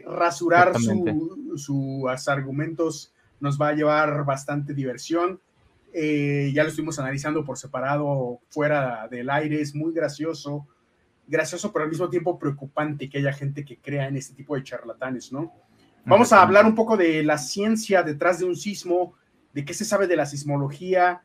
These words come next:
Speaker 1: si se pueden o no predecir los sismos,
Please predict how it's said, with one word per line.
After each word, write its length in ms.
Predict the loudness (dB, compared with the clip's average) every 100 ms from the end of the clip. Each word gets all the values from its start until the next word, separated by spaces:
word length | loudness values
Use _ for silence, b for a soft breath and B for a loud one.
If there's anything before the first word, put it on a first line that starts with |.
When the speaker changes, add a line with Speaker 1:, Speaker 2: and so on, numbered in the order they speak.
| _
Speaker 1:
si 140 | -18
se 140 | -10 0
pueden 320 | 4 4 2
o 60 | 0
no 160 | -2
predecir 460 | -4 -4 -4 -6 -4
los 180 | -6 -8
sismos, 580 | -12 -8 -4 -4 -8